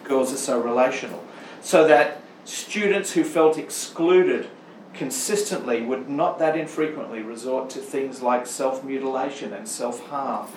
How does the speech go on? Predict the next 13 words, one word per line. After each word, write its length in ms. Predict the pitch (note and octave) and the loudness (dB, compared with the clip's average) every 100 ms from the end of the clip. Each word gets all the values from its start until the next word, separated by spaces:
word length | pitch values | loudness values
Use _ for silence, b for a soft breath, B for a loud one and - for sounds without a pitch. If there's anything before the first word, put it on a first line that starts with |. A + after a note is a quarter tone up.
| B B | B B
and 160 | - B2 | 0 6
other 300 | - - C3 | 6 6 0
extreme 520 | - - - F#3+ A3 | -2 -8 -4 -2 -2
behaviours 680 | C3+ A2+ A2+ G#2+ A2+ A2 - B B - | -4 -4 -4 -4 -6 -8 -12 B B -16
to 100 | - | -12
try 360 | - C3+ A#2+ | -4 0 0
and 140 | A#2 A2+ | -2 -6
cope 340 | - A#2 A#2 | -2 -2 -2
with 200 | B2+ - | -6 -10
the 60 | A#2 | -12
pain 360 | - A#2 A2+ | -10 -6 -4
of 160 | A2 A2 | -6 -8
rejection. 560 | G#2 A2 A2 - - | -10 -8 -8 -8 -12